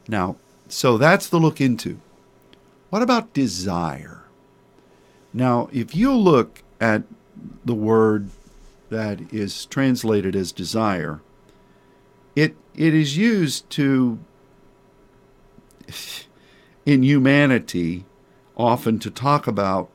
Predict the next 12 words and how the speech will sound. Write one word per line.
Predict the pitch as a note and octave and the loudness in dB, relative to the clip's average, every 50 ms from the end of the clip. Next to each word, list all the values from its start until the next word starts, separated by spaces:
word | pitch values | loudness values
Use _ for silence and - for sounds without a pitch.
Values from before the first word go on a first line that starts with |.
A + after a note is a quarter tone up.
| _ _ _ _ _ _ _ _ _ _ _ _ _ _ _ _ _ | _ _ _ _ _ _ _ _ _ _ _ _ _ _ _ _ _
a, | - A2 G2+ G2+ G2 G2+ F#2 F2 E2+ D2+ - _ _ _ _ _ _ _ _ _ - | -4 -2 0 0 0 -2 -4 -6 -8 -10 -14 _ _ _ _ _ _ _ _ _ -18
a | - | -18
passion | - - - - - A2+ A#2+ B2+ B2 - - B2 A2+ | -18 -16 -16 -8 -4 -2 -2 0 -2 -4 -4 -4 -4
or | A2+ G2+ F#2+ F#2+ F#2 | -4 -4 -4 -4 -4
a | F#2 F#2 | -4 -6
lust | F#2 G2 G#2+ G#2+ A2 A#2+ B2 A#2+ - - - - | -6 -4 -2 0 0 0 0 -4 -8 -12 -8 -8
that | A2+ G2+ - - | -8 -8 -6 -8
just | - A2+ - - - | -8 -8 -8 -8 -6
consumes | - A2+ G2 E2+ - - - B2 A2+ A2 G2+ G2 F#2 E2+ - - - | -6 -6 -6 -6 -6 -6 -4 -2 -2 0 -2 -2 -4 -6 -8 -12 -12
someone. | - - - - F2 E2+ D2+ D2 B1 G#1 A1 G#1+ - - _ _ _ _ _ _ _ _ _ _ _ _ _ _ _ _ _ _ _ _ _ _ _ _ _ _ _ _ _ _ _ _ _ _ _ _ _ _ | -14 -14 -8 -8 -6 -6 -6 -8 -10 -10 -10 -12 -12 -16 _ _ _ _ _ _ _ _ _ _ _ _ _ _ _ _ _ _ _ _ _ _ _ _ _ _ _ _ _ _ _ _ _ _ _ _ _ _
Uh, | - - - - - D#2+ | -12 -12 -12 -12 -12 -12
we, | D#2 F2+ F#2 F#2 G2 A2 A#2 A#2 A2+ G#2+ G#2+ F#2+ F2+ E2 | -10 -10 -8 -6 -4 -2 0 0 0 -2 -2 -4 -6 -8